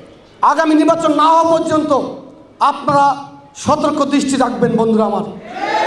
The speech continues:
আরেকটি কথা বলতে চাই, আমরা খুব অল্প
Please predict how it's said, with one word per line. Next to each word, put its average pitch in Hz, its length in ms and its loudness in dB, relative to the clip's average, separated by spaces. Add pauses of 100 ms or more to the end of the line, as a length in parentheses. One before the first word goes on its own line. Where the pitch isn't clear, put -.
(1700)
আরেকটি 285 320 2
কথা 277 140 2
বলতে 277 320 0
চাই, 277 200 2 (1040)
আমরা 277 260 2 (1160)
খুব 277 120 0 (120)
অল্প 294 160 0